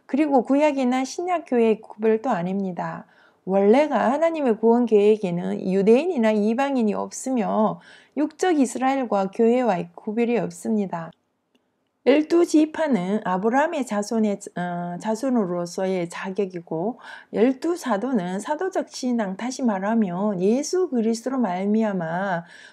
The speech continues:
구속받은 성도들을 의미합니다. 이런 표현은 이 성에는 어린 양의 피로 구속함을 받은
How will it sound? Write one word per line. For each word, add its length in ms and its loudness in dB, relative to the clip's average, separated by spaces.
구속받은 600 0
성도들을 720 -4
의미합니다. 920 -2
이런 320 -4
표현은 800 -2
이 240 2
성에는 880 -2
어린 320 -2
양의 240 2
피로 340 -4
구속함을 600 -4
받은 480 -2